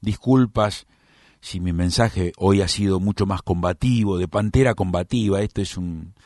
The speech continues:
un término algo castrense. Sí,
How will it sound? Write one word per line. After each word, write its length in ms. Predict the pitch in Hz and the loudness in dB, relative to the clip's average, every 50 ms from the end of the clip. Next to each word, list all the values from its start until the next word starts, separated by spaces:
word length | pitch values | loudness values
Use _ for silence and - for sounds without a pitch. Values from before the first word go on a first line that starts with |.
| _ _ - | _ _ -8
un 140 | 90 92 | -6 -4
término 360 | - 104 101 98 98 92 92 92 | -2 -2 -2 -2 -2 -2 -2 -2
algo 220 | 95 90 90 - | 0 0 -2 -2
castrense. 720 | - 87 - - 110 113 107 98 92 85 - - - - _ _ _ _ _ _ _ _ - - - - - - - - - - - - _ _ _ | -4 -6 -4 0 2 2 2 0 0 -4 -6 -8 -10 -12 _ _ _ _ _ _ _ _ -20 -20 -20 -20 -20 -20 -20 -20 -20 -20 -20 -20 _ _ _
Sí, 400 | - - - 123 117 110 110 - | -10 -4 -2 0 0 0 -2 -6